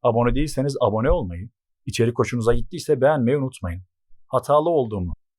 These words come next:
yanlış ifade ettiğimi ya da tümüyle saçmaladığımı düşündüğünüz kısımları da yorumlarda belirtebilirsiniz.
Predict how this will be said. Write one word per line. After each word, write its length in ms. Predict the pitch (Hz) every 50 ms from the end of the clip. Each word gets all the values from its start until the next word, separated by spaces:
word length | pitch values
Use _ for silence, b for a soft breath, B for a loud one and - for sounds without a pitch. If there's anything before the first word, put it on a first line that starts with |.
| _ _ _ _
yanlış 300 | - 110 117 123 135 -
ifade 340 | 156 139 - 113 101 98 98
ettiğimi 400 | 92 90 - - - 90 85 87 - _ _ _ _ _ _ _ _ _ _
ya 100 | - 123
da 100 | 127 123
tümüyle 340 | 127 - 151 156 151 131 127
saçmaladığımı 680 | - - 120 110 - - 127 123 120 120 127 147 190 175
düşündüğünüz 460 | 156 - - 127 117 113 107 98 -
kısımları 460 | - 117 - - 139 127 117 113 120
da 60 | 147
yorumlarda 480 | 147 131 123 120 123 113 110 113 151 139
belirtebilirsiniz. 840 | 127 120 123 107 - 113 113 104 98 92 - 95 85 - - -